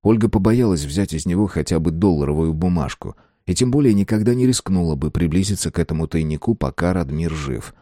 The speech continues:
Так уж он ее воспитал, получается. Они нечасто говорили на сколь-нибудь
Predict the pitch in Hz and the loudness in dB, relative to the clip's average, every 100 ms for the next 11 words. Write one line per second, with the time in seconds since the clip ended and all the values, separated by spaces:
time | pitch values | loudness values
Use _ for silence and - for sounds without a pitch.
0 | _ _ _ _ - 131 - 87 78 71 | _ _ _ _ 0 0 0 -2 -2 0
1 | 71 67 - 73 - 95 69 - _ - | -2 -2 -4 -4 -2 -2 -2 -6 _ -2
2 | 78 - 67 64 - - - _ _ _ | -2 -2 -4 -6 -8 -8 -12 _ _ _
3 | _ _ 90 107 131 131 170 139 95 87 | _ _ 0 2 2 2 0 0 0 2
4 | 90 107 135 107 71 - _ - 95 101 | 4 6 6 4 0 -4 _ -2 2 2
5 | 98 90 - - 123 113 98 107 107 | 2 -2 -6 2 4 4 4 2 0